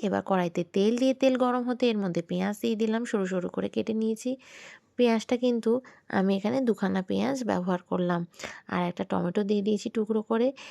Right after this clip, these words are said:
এবার পেঁয়াজ, আদা, রসুনের পেস্টটা দিয়ে দিলাম।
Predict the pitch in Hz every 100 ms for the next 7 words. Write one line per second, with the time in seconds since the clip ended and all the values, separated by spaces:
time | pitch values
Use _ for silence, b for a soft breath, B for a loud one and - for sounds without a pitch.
0 | B - 247 269 247 240 240 226 240 247
1 | 240 254 226 214 254 262 269 254 254 226
2 | 220 - 285 285 214 190 185 185 180